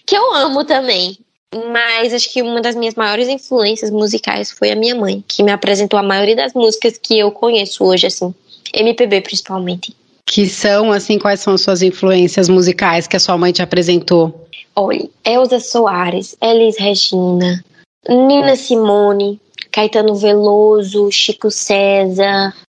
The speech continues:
Speaker 1: Dona Ivone Lara. Eu amo Gal. Nossa, eu amo a Gal. Marisa Monte, eu amo. Vanessa da Mata, amo também. Só que aí,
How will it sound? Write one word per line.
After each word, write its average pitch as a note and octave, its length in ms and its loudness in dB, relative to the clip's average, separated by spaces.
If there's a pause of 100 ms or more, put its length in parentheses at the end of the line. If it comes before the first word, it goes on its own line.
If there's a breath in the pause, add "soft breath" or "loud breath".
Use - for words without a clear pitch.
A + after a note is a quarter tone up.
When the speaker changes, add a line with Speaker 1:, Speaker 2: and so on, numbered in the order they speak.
Speaker 1:
Dona A3 340 2
Ivone G#3 300 2
Lara. G3 880 0 (180)
Eu A#3+ 180 4
amo A#3 220 -2
Gal. F#3+ 360 -4
Nossa, A3 440 -2
eu A3 200 4
amo G#3 220 0
a F#3+ 80 0
Gal. F#3 280 -4 (380 soft breath)
Marisa A#3+ 340 0
Monte, A3 380 0
eu A3 140 2
amo. G3+ 240 -4
Vanessa G3+ 400 -6
da G3 120 0
Mata, G3 400 -2
amo G3 400 2
também. F#3+ 500 -4 (340 loud breath)
Só C#4+ 160 -2
que D#4 220 0
aí, D#4 460 0